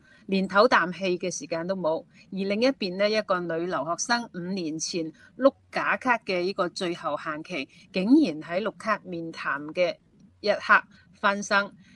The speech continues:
即直接呢變成手銬，呃，扣咗上去。呢個呢，唔係巧合，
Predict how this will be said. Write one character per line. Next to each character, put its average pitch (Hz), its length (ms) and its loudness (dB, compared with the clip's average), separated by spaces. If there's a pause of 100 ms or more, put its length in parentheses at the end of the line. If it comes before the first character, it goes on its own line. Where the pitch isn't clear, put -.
(140)
即 - 300 2
直 202 140 -4
接 - 260 -10
呢 226 180 0
變 185 180 -6
成 147 200 -12
手 160 260 -4
銬， 165 360 2 (400)
呃， 165 160 -4
扣 180 240 -4
咗 180 100 -4
上 160 240 -4
去。 170 220 -8 (240)
呢 247 160 2
個 208 180 0
呢， 196 140 0
唔 160 100 -8
係 156 160 -8
巧 156 220 -2
合， 202 100 -2